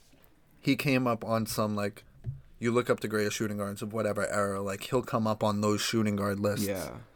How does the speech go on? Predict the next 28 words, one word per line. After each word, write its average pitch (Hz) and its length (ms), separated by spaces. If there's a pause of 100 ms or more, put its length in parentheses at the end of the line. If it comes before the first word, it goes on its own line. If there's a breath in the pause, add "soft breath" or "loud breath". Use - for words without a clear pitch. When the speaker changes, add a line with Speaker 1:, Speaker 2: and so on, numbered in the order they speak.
(180)
Speaker 1:
So - 180
I 120 40
felt 127 260
it 123 60
was 117 140
appropriate 113 480
to 107 100
put 107 180
him 101 140
in 98 100
here. 98 340
Speaker 2:
No, 110 140
you're 110 160
right. 104 240
You're 110 140
right 107 160
to 98 100
do 95 200
that. 90 280
'Cause 101 160
now, 135 400 (1300 soft breath)
hmm, 107 340 (140)
'cause 117 120
I 127 80
gotta 139 180
bump 127 300
someone 92 400
now. 85 380